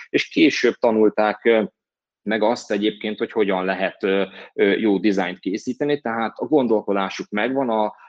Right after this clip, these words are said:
a, a, ugye viszont, ö, viszont, ö, a dizájnt azt később tanulták. Na most ezt, ezt valahogy akkor meg kell fordítani, ö,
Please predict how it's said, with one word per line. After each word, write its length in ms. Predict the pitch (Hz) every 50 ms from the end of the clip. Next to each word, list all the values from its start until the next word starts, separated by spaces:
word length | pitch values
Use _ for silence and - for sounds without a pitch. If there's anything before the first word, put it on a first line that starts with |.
| _ _
a, 320 | - 101 98 95 95 95 92
a, 560 | - - 98 101 98 95 95 92 90 90 - -
ugye 460 | - 107 101 92 98 95 92 90 90 90 80 - _ _ - - 71 101
viszont, 520 | 101 107 98 - - 107 104 104 101 - -
ö, 280 | 107 107 104 101 101 101 95 - _ _ _ _ _ _
viszont, 520 | _ - 104 98 - - 107 104 107 104 -
ö, 140 | 113 113 110
a 160 | - - 113
dizájnt 380 | 101 110 92 101 95 90 -
azt 120 | 95 - -
később 340 | - 95 - - - 95 -
tanulták. 560 | _ 69 65 85 - 53 - - 80 - -
Na 80 | 110
most 180 | 120 117 107 -
ezt, 240 | 131 - - - -
ezt 240 | 127 135 135 - -
valahogy 440 | 123 123 123 123 123 123 123 120
akkor 280 | 123 117 - - 120 110
meg 180 | 113 110 101 -
kell 160 | - 101 95
fordítani, 800 | - - 107 104 98 90 95 92 - 98 95 95 95 95 - - _ _ _ _ _ _
ö, 340 | 98 98 95 95 92 92